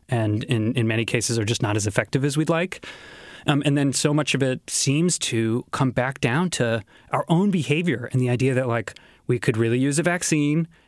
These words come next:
and you gotta put your socks over your pants. And <laughs> there's, there's something about all this science and tech, and then it comes back down to socks. It feels a little disconcerting, but it, it was maybe the biggest takeaway for me is, like,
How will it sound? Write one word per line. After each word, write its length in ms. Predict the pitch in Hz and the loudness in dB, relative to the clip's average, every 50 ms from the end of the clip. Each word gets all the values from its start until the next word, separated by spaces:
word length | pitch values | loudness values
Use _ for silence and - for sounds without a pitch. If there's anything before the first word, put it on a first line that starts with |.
| _ | _
and 160 | - 131 123 113 | -2 0 0 0
you 80 | 120 | 0
gotta 240 | 113 131 110 107 120 | 0 0 0 0 -2
put 200 | - - 160 135 | -2 -2 -2 0
your 100 | 135 127 | 0 0
socks 340 | - - 135 120 127 - - | 2 2 0 0 0 0 0
over 200 | 156 151 135 143 | 0 2 2 2
your 120 | 135 139 135 | 2 0 0
pants. 520 | - 160 180 180 113 - - - - - - _ _ _ _ _ _ - - - - - - - | 0 0 0 0 -2 -2 -2 -4 -4 -4 -8 _ _ _ _ _ _ -12 -10 -8 -6 -6 -6 -2
And 360 | - 127 123 123 135 131 139 - 311 - - - | 0 0 2 2 2 0 0 -2 -4 -6 -4 -6
<laughs> 160 | 320 - - | -6 -2 2
there's, 200 | 233 151 143 - | 2 2 2 2
there's 320 | 277 - - 156 151 135 | 2 4 4 4 4 4
something 320 | - 175 165 208 220 214 190 | 4 2 2 4 4 2 2
about 240 | 170 143 156 147 | 4 2 2 2
all 560 | 143 - 156 156 165 180 185 190 196 196 202 196 | 2 0 0 2 2 2 2 2 2 2 2 2
this 180 | 196 180 165 | 0 0 0
science 460 | - - 160 156 175 180 175 160 - | 0 0 0 2 2 2 0 0 0
and 140 | - 139 135 | -2 -4 -2
tech, 300 | - 156 156 180 165 - - | 0 -2 -2 -2 -2 -4 -2
and 120 | 156 135 | 0 0
then 80 | 139 131 | 2 0
it 100 | 135 - | 0 0
comes 200 | - 151 151 135 | 0 0 0 2
back 220 | 127 156 135 135 | 0 0 0 0
down 160 | - 156 147 135 | 0 0 0 0
to 80 | 131 | 0
socks. 440 | - - - 156 147 156 - - - | -2 0 -2 -2 -2 -2 -4 -2 -4
It 120 | 143 107 | -4 -2
feels 260 | - - 143 151 143 147 | 0 0 0 0 2 2
a 80 | 147 | 2
little 400 | 143 143 147 147 160 170 185 185 | 2 2 2 2 2 2 2 2
disconcerting, 720 | 165 190 180 - - 180 165 - 175 175 185 175 160 143 117 | 2 0 -2 0 -2 -2 0 0 0 0 0 2 0 0 0
but 160 | 123 127 127 | 0 0 0
it, 160 | 131 139 - | 0 -2 -4
it 600 | - - - - - - - - - - - - | -10 -18 -20 -20 -18 -18 -18 -18 -18 -12 -6 -2
was 160 | 127 123 113 | -2 -2 0
maybe 360 | 123 131 127 135 143 - 165 | 0 2 2 2 2 2 2
the 140 | 156 135 147 | 2 2 2
biggest 320 | 143 151 147 151 156 - - | 2 2 2 2 0 0 0
takeaway 360 | 151 160 - 233 175 147 131 | 0 0 2 2 2 2 2
for 140 | - 123 113 | 0 0 0
me 220 | 117 113 113 117 | 0 0 0 0
is, 120 | 113 110 | 0 0
like, 340 | 123 110 113 110 - - - | 0 0 -2 -2 -4 -8 -16